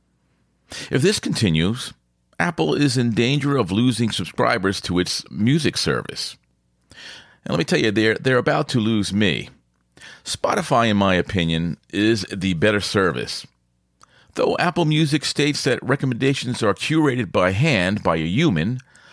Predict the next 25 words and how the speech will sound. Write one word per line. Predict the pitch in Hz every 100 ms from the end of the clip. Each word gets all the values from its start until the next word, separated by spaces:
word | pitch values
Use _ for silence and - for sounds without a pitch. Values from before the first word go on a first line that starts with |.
| -
I | 190
find | 180 175 165 151
Spotify's | - 156 147 139 139 135 131 131 -
non-human | 117 135 160 135 104 98 95
algorithm | - 95 95 90 87 90 98
to | 90 95
be | 95 92
more | 107 117 117 113
attuned | - - 104 101
to | 95
my | 92 82
taste. | - 110 76 53 - - - _ _ - - - -
I | -
think | 180 165
the | 143
so-called | - 156 143 151 143 131
human | 107 135 160 110 113
at | 82 90
Apple | - 139 101 98
looks | 98 131 135
at |
my | 117 147
age | 117 107 113 123 110
and | 139 156
race | 98 85 95 -